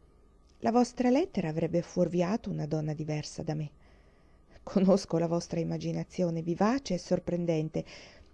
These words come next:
e ho dovuto ricordarmi che Luciano ha scritto l'elogio della mosca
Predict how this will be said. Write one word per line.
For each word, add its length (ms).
e 120
ho 60
dovuto 360
ricordarmi 920
che 120
Luciano 580
ha 60
scritto 460
l'elogio 460
della 220
mosca 400